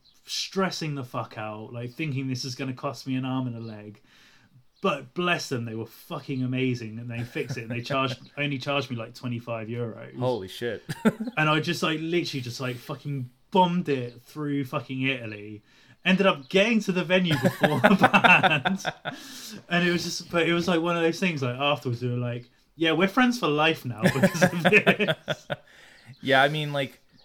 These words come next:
Speaker 2: that reminds me of a time a machinist was on tour with, uh, this band called False Tongues, who are, like, a melodic hardcore band from Alabama, and we were on tour with the,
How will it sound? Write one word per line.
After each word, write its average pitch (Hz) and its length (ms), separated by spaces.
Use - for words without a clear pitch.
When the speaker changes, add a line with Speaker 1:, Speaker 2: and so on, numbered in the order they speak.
Speaker 2:
that 139 100
reminds 139 320
me 139 80
of 127 60
a 123 60
time 123 480
a 113 60
machinist 131 380
was 123 100
on 127 160
tour 123 320
with, 113 360
uh, 104 340
this 104 140
band 113 240
called 101 160
False 170 340
Tongues, 147 500
who 127 140
are, 107 260
like, 104 140
a 104 40
melodic 113 340
hardcore 113 300
band 110 160
from 101 100
Alabama, 113 460
and 110 120
we 110 80
were 107 100
on 110 100
tour 110 240
with 101 160
the, 95 420